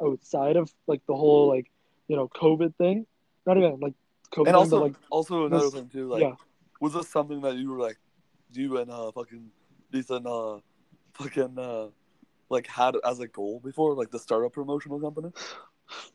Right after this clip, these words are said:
Speaker 2: We
Speaker 1: Kinda
Speaker 2: just,
Speaker 1: just
Speaker 2: I, I'm gonna be honest,
Speaker 1: kinda
Speaker 2: it's
Speaker 1: just
Speaker 2: not
Speaker 1: came out of nowhere. Like, I'm
Speaker 2: Well,
Speaker 1: gonna be
Speaker 2: that's
Speaker 1: honest,
Speaker 2: too, but
Speaker 1: like
Speaker 2: also we've talked about shit like that. Like, 'cause also another thing, too, is, like, why we started it is because, like, w-, 'cause, uh, pretty much the only people that really get to do the whole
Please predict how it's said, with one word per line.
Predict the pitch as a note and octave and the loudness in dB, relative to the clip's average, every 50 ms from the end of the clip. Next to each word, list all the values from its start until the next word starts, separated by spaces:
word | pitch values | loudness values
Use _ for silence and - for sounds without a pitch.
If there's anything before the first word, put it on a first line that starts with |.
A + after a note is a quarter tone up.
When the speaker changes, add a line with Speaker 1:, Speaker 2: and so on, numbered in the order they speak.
| - - - _ _ _ _ _ _ _ _ _ | -20 -20 -20 _ _ _ _ _ _ _ _ _
Speaker 2:
We | D3 | 2
Speaker 1:
Kinda | E3 - D4 E4+ D#4+ | 4 4 4 4 2
Speaker 2:
just, | G3+ D3+ - - | 0 -2 2 2
Speaker 1:
just | - | 2
Speaker 2:
I, | C#3 - - | 2 4 2
I'm | C3+ D3 | 0 0
gonna | E3+ F3+ | 0 4
be | F3 E3 | 6 6
honest, | C#3+ B2+ B2+ C#3+ - | 6 6 4 0 2
Speaker 1:
kinda | - B3 E4 G#4 | 4 4 6 6
Speaker 2:
it's | F4 A#3+ | 6 6
Speaker 1:
just | G3 C#3+ | 4 4
Speaker 2:
not | C3+ | 4
Speaker 1:
came | - A3 A3 A3 | 4 6 8 8
out | A3 F#3 | 8 6
of | D3+ C3+ | 6 4
nowhere. | C#3 D#3 F3 E3+ D3+ B2+ C3+ - _ - - - - - - | 2 2 2 2 2 0 -2 -6 _ -18 -12 -10 -10 -2 2
Like, | F#3+ F3+ F3 - _ _ _ _ _ | 4 4 4 2 _ _ _ _ _
I'm | F#3+ | 0
Speaker 2:
Well, | G3+ B3+ | 2 4
Speaker 1:
gonna | C4 G#3+ | 4 4
be | F#3+ | 4
Speaker 2:
that's | F3+ F#3+ | 4 2
Speaker 1:
honest, | G3+ G3 E3+ E3+ | 2 0 0 -2
Speaker 2:
too, | F#3 | -2
but | F3 E3+ | -4 -2
Speaker 1:
like | C3 | -2
Speaker 2:
also | C#3 D#3 - G#3+ | -2 -4 -4 -8
we've | F#3+ F#3 E3 - | -10 -12 -12 -14
talked | - - B2 C3+ C#3+ - C#3 | -8 -6 -6 -6 -6 -10 -12
about | A#2+ A2 A2 - - | -12 -12 -12 -12 -14
shit | - A#2+ | -12 -12
like | A2 A2 - | -12 -12 -12
that. | - G#2+ G#2+ | -14 -14 -14
Like, | A2+ A2+ - _ _ _ _ _ _ | -14 -14 -16 _ _ _ _ _ _
'cause | - D#3+ D#3+ | -14 -10 -6
also | C#3 C#3 E3 F3 A3 F#3 | -4 -4 -4 -4 -4 -6
another | D3 B2+ C3 C#3+ C3+ | -6 -6 -6 -6 -6
thing, | C3+ - B2 A2 | -6 -10 -14 -18
too, | A2+ - B2 A#2+ A#2 A2+ | -16 -14 -12 -12 -10 -10
is, | A2 A2+ | -8 -6
like, | A2+ G#2+ - _ _ _ _ _ _ _ - | -8 -8 -8 _ _ _ _ _ _ _ -6
why | A2+ A2+ A#2 B2+ D3 | 0 0 2 2 0
we | C#3+ B2 A#2+ A#2+ A#2 | -2 -4 -8 -12 -12
started | - - - A2+ A2 A#2 B2 B2+ | -16 -12 -10 -8 -8 -8 -8 -6
it | D3+ E3 D#3 A2 | -6 -4 -4 -4
is | C3+ C3 | -4 -6
because, | - C3 B2 B2 C3+ B2+ | -8 -10 -12 -10 -8 -6
like, | B2 A#2+ A#2 - _ _ _ _ _ _ _ _ _ - | -6 -6 -6 -8 _ _ _ _ _ _ _ _ _ -10
w-, | - F#3 D#3 | -6 -6 -6
'cause, | - - E3 D#3 C#3+ - - | -4 -4 -4 -4 -4 -4 -2
uh, | C#3+ D#3 - C3+ C3+ - _ | -2 -2 -2 -4 -10 -18 _
pretty | - - E3+ G3+ A3 | -10 -8 -6 -6 -6
much | A3+ A3 F#3 - | -6 -8 -6 -6
the | E3 C#3+ | -4 -4
only | - C#3+ E3 F3+ D#3 | -4 -4 -6 -8 -10
people | - C#3+ C3+ C#3+ | -10 -8 -6 -2
that | C3+ C3+ A#2+ A2 | 0 0 0 0
really | A2+ B2 B2+ C3 A#2+ | -2 -6 -6 -6 -6
get | A#2+ B2+ - | -8 -10 -14
to | A#2+ A2+ | -14 -12
do | A2+ A#2 | -12 -4
the | A2+ A2+ G#2+ | -2 -2 -2
whole | G#2+ A2 A2 G#2+ | -2 -4 -8 -10